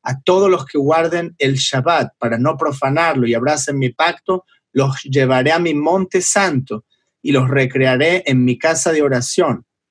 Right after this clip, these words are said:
Sus holocaustos y sus sacrificios serán aceptados sobre mi altar, porque mi casa será llamada casa de oración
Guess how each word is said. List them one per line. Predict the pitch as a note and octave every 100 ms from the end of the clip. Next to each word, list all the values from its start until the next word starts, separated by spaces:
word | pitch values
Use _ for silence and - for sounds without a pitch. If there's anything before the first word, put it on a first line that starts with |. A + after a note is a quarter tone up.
| _ _
Sus | - - C3+ C#3
holocaustos | B2+ B2 F3+ F#3 F#3 - G3 D#3+
y |
sus | C3+ C3+ -
sacrificios | C3 B2+ A#2+ E3+ E3+ F#3 D#3+
serán | - C#3 C#3+ C#3+ C3+
aceptados | B2 A#2 - A2 - E3 E3+ F3 F3 -
sobre | C#3+ C3 B2+
mi | B2
altar, | A#2+ A2+ D3+ F3+ G#3+ - _ _
porque | - C3 C3+
mi | A#2+ A#2
casa | E3+ E3 E3 B2
será | - C3+ C3+
llamada | B2+ C3 B2 C#3+ D#3 D#3+ - _ _ -
casa | D3+ D#3 C3 D#3+
de | C#3+
oración | C3 A#2 - D3 E3 E3